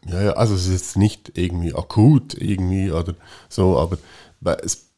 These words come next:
bei gewissen Dingen merkt man's halt eben gerade, dass ich halt in den achtzigern auch noch, äh, aufgewachsen bin und so, ja.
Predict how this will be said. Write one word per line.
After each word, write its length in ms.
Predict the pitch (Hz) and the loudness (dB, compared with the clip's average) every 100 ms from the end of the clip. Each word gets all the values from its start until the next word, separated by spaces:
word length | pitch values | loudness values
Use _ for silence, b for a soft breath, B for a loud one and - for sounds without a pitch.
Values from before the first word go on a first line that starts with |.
| _ | _
bei 200 | 87 113 | 2 4
gewissen 560 | 120 110 143 - 135 107 | 4 6 4 4 2 4
Dingen 580 | 107 113 107 104 92 | 4 4 2 0 -2
merkt 300 | 90 95 - | 0 0 0
man's 240 | 107 101 - | -4 -4 -4
halt 240 | 90 87 | -6 -6
eben 500 | - 90 87 85 101 _ _ _ | -8 -6 -6 -10 -14 _ _ _
gerade, 320 | - 78 90 85 | -8 -4 -4 -4
dass 220 | 107 113 | -2 0
ich 260 | 123 - | 0 0
halt 220 | 90 107 107 | 0 2 2
in 120 | 101 | 2
den 120 | 98 | 2
achtzigern 560 | 98 - - 110 101 95 | 0 -2 -8 -2 -2 -2
auch 300 | 87 98 - | -2 -2 -2
noch, 260 | 92 - - b b b b b b b 98 | -4 -6 -20 b b b b b b b 0
äh, 680 | 90 87 85 85 87 76 | 4 4 4 4 2 2
aufgewachsen 720 | - 95 - 101 101 101 - | 0 -2 -2 0 0 0 -4
bin 200 | 95 90 | -2 0
und 180 | 90 90 | 0 -4
so, 240 | - 82 80 | -6 -8 -8
ja. 240 | 80 78 | -8 -8